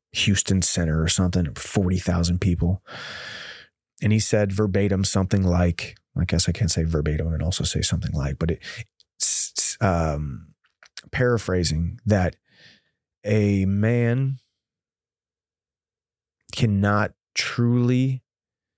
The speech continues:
truly get to where he wants to be with his self-image if he is engaging in watching pornography, because watching pornography is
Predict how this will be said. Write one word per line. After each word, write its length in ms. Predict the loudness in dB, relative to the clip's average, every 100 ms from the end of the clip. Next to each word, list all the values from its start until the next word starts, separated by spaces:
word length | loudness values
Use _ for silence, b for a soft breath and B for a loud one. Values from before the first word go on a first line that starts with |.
| _ _ _
truly 880 | -8 -2 2 2 2 2 2 0 -4 _ _ _ _ _ -2
get 160 | -2
to 100 | 0
where 300 | 0 2 2
he 100 | 2
wants 300 | 2 2 0
to 80 | 0
be 280 | 2 2 2
with 180 | 0 0
his 120 | 0
self-image 880 | 2 0 0 0 0 0 -2 -4 B B B B B -4
if 180 | -2 0
he 160 | 2
is 120 | 2 2
engaging 440 | 2 2 2 2
in 80 | 0
watching 300 | 0 -2 -2
pornography, 520 | -2 0 -2 -2 -2
because 300 | 0 0 2
watching 360 | 2 2 2 2
pornography 760 | 2 2 2 0 -2 -4 -4 -8 _ _ _
is 260 | -2 0 -2